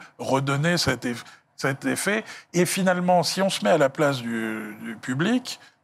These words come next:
on a tous autour de nous des gens qui ne sont pas des professionnels du cinéma, on les écoute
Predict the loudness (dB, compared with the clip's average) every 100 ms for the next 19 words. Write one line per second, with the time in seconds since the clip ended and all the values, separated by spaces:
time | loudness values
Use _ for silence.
0 | -4 -2 -2 -2 -6 -6 -8 -8 -6 -6
1 | -4 -2 0 0 -2 -6 -10 -4 2 4
2 | 4 2 -4 -10 -8 -4 -2 -2 -4 -6
3 | -8 -6 -4 2 4 2 0 -4 -4 -2
4 | -4 -4 -6